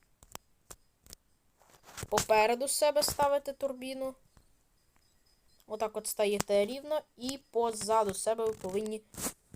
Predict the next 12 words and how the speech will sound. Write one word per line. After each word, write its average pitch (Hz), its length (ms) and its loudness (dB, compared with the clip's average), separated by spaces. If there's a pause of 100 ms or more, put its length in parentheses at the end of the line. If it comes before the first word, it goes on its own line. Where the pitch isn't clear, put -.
(160)
От 202 440 6
дурінь! 214 480 0 (1800)
Ну, 311 60 -6
коротше, 294 300 4
друзі, 269 260 0
кажучи, 277 480 4
зі 233 100 -2
мною 240 220 2
грають 233 300 4
одні 202 260 2
ідіоти, 185 440 -4
походу. 185 500 -12